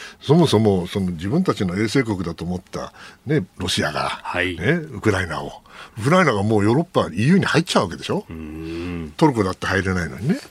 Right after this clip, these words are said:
Speaker 2: うん。
Speaker 1: ね。これはね、やっぱり大きな、い-、あの、意味があります。natoの東方拡大とはまた違う意味で、
Speaker 2: はい。
Speaker 1: イーユーの東方拡大ですよ。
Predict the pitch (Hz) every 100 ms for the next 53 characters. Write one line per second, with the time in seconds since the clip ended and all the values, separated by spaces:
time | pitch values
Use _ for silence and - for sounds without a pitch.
0 | - 107 120 123 123 120 120 113 113 104
1 | - 98 87 80 - 107 117 180 214 214
2 | 190 143 180 143 143 147 135 110 101 95
3 | 98 113 101 107 107 107 104 101 107 123
4 | 123 98 85 85 92 92 - 85 98 123
5 | 156 147 113 104 - 131 127 - 127 127
6 | - 120 104 101 92 113 95 92 98 120
7 | 127 131 107 82 - - - 85 151 196
8 | 208 139 117 - 104 104 107 107 95 82
9 | 64 - 175